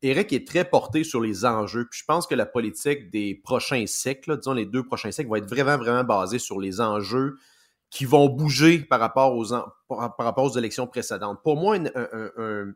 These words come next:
un pic qui est en train de se former, qui est très évident. On est rendu vraiment, l'au-, je pense, l'autre bord de la colline, puis on descend tranquillement. C'est tout l'enjeu de l'environnement et de l'impact budgétaire de ces mesures-là. Je pense que c'est en train de, de,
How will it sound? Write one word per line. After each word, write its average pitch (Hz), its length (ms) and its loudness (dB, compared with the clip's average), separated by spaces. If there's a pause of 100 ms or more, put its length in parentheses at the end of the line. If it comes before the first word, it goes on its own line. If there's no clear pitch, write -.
un 120 160 0 (120)
pic 185 320 2
qui 135 80 -2
est 120 100 -2
en 104 60 -2
train 135 140 -4
de 135 60 -6
se 117 140 -2
former, 110 420 -4
qui 110 140 -10
est - 120 -12
très 151 460 0
évident. 104 460 -8 (140)
On 104 100 -12
est 104 80 -6
rendu 104 320 -6
vraiment, 135 340 2
l'au-, 123 280 2
je 117 80 -2
pense, 135 280 0
l'autre 127 260 0
bord 127 340 6
de 113 40 -4
la 104 80 -2
colline, 110 380 -6
puis 104 100 -8
on 98 60 -6
descend 101 300 -8
tranquillement. 104 480 -10 (400)
C'est 127 140 -8
tout 226 200 0
l'enjeu 123 460 4
de 113 100 -4
l'environnement 104 800 0 (340)
et 104 120 -4
de 110 100 -4
l'impact 127 460 2
budgétaire 117 520 0
de 107 100 -4
ces 110 160 -6
mesures-là. 98 420 -4
Je - 80 -6
pense 151 180 2
que 117 80 -4
c'est - 120 -6
en 101 120 -2
train 127 320 -2
de, 98 240 -4 (420)
de, 92 160 -10